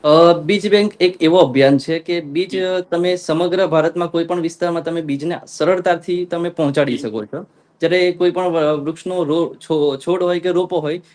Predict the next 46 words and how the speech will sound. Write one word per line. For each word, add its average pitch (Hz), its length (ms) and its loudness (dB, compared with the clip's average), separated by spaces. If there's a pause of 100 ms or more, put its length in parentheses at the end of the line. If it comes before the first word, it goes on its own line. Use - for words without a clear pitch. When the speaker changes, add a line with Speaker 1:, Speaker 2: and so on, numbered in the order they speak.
(100)
Speaker 1:
તો - 80 -8
એને 180 240 -4
પહોંચાડવો 208 440 -4
ખૂબ 214 200 -2
જ 190 80 -2
અઘરો 147 300 0
છે. 107 240 -14 (440)
જ્યારે 160 180 -4
બીજ 190 280 -10
છે 180 300 -6 (200)
એ 185 80 -6
બીજ 180 220 -4 (140)
આસાનીથી 185 460 -8
સરળતાથી 165 460 -6
પહોંચી 139 360 -6
જાય 120 200 -4
છે. 139 120 -10
એટલે 165 460 -10
Speaker 2:
જી. 147 60 -4
Speaker 1:
એક 208 180 -2
વિસ્તારમાંથી 190 540 -4
બીજા 170 240 -4
વિસ્તારમાં 180 540 -4
બીજ 165 240 -6
પહોંચાડવા 165 400 -6
ખૂબ 170 220 -8
જ 170 40 -8
સરળ 170 320 -4
છે. 185 240 -12 (240)
એટલે 170 240 -4 (400)
આ 160 160 -2
બીજ 175 300 -6
બે-, 170 160 -6
અ, 156 200 -2
બેંકનો 165 440 -6
મેં 170 140 -6
કોન્સેપ્ટ 170 400 -6
અને 165 160 -6
બીજ 156 300 -6
વિતરણનો 160 680 -4
અભિયાન 139 300 -4
મેં 147 120 -8
ચાલુ 120 240 -6
કર્યું 120 260 -6
છે. 196 200 -8 (340)
એટલે 175 480 -4